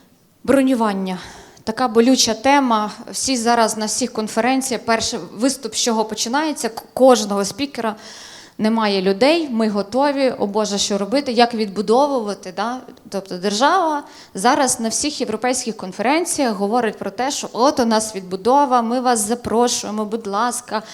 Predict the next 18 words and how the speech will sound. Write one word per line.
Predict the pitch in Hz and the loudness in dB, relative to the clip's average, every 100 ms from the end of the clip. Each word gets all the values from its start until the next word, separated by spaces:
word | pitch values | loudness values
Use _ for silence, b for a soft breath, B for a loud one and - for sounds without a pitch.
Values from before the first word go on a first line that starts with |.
| B B B | B B B
приходьте | 214 - 247 - 247 | -4 0 0 2 -2
в | |
Україну, | 240 247 247 220 233 254 233 | -2 0 0 2 0 2 2
інвестуйте. | 233 220 240 - 240 214 - - - B B B | 2 2 0 0 2 0 0 -8 -10 B B B
Добре, | 196 269 262 220 - | 6 6 6 2 0
а | - 220 214 | 2 2 2
за | 226 247 | 2 2
рахунок | 240 - 269 247 - | 0 0 2 2 0
ч-, | - - 185 | -10 -6 -6
чиїми | 190 - 262 277 269 | 0 2 4 6 6
руками | 262 262 240 202 196 | 4 0 -2 0 -2
ми | 185 | -4
будемо | 180 190 185 | -4 -4 -4
відбудовувати | 180 175 180 214 247 185 180 | -6 -6 -2 2 2 -2 -4
нашу | 185 185 - 185 | -4 -2 -2 -4
Україну? | - 196 180 180 170 | -4 -2 -2 -4 -6
Тому | - 208 226 | -4 0 0
що | - 208 | 0 -4